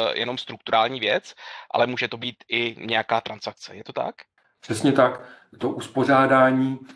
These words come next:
Speaker 2: to, eh, můžeme jedním slovem popsat jako nějaký návod. To znamená, eh, nějaký návod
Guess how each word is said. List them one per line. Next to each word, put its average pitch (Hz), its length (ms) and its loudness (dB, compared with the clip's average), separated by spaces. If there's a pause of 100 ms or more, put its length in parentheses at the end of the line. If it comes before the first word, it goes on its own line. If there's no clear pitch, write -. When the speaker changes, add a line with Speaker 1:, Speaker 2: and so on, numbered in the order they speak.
(400)
Speaker 2:
to, 120 420 4 (100)
eh, 107 320 2
můžeme 110 500 2
jedním 110 500 2
slovem 113 320 0
popsat 107 360 -2
jako 104 200 0
nějaký 104 380 0
návod. 95 440 2 (480)
To 104 80 -2
znamená, 107 760 4
eh, 107 60 4 (280)
nějaký 104 640 0
návod 110 640 4